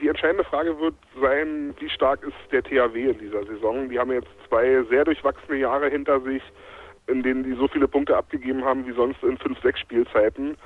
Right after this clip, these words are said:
Flensburg muss man natürlich nochmal genau betrachten. Die haben auch einen großen personellen Aderlass hinnehmen müssen.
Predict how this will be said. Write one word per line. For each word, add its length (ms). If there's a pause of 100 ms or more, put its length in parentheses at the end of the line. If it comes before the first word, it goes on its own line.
(520)
Flensburg 420
muss 180
man 100
natürlich 380 (540)
nochmal 260
genau 260
betrachten. 460
Die 100
haben 100
auch 120
einen 140
großen 600 (440)
personellen 500
Aderlass 460 (120)
hinnehmen 460
müssen. 480